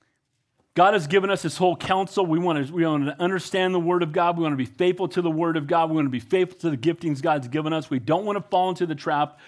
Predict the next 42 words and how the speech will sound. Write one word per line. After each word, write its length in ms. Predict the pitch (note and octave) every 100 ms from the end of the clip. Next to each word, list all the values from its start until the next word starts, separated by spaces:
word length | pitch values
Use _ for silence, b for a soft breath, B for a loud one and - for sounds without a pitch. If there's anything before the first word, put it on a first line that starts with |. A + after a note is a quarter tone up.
| B -
of 120 | B2+
sitting 320 | - E3 E3+
on 160 | E3+ E3+
the 60 |
sideline 800 | D#3+ D#3+ D3 D3 D3 C#3+ C#3+ C#3+ C#3+ B
and 120 | C3+ C#3
just 180 | D#3
being 160 | D#3+ D3
so 240 | - E3+
distracted 800 | D#3+ E3 - D#3+ C#3+ C#3 D3 C#3 B B -
by 80 |
chasing 480 | B2+ - E3+ E3 E3
after 260 | E3 D#3 D3+
the 60 |
thing. 260 | C3 D#3 D#3+
Now, 220 | D3+ C3+ B B B
again, 400 | C#3 E3 C#3 G2+ b b
should 300 | - - D#3+
we 80 | E3
work? 360 | D#3 D#3+ A#2+ -
What's 180 | B2+
the 100 | C#3+
answer? 280 | C3 B2+ G#2+
Yes. 440 | F#2+ G2 - - - _ _
Should 200 | - C3+
we 80 |
work 240 | C#3 C#3+ -
hard? 280 | C#3+ A2 G2+
Answer 300 | G#2 G#2 A2+
is 140 | G#2
yes. 200 | G#2+ F2
Should 200 | - C#3+
we 80 | C3
do 180 | C3 C#3+
it 60 |
as 120 | C3+
unto 220 | C3 B2 B2+
the 60 |
Lord? 280 | B2+ A2+ G2
Should 180 | - C#3
we 100 | C3+
be 300 | C3+ C3+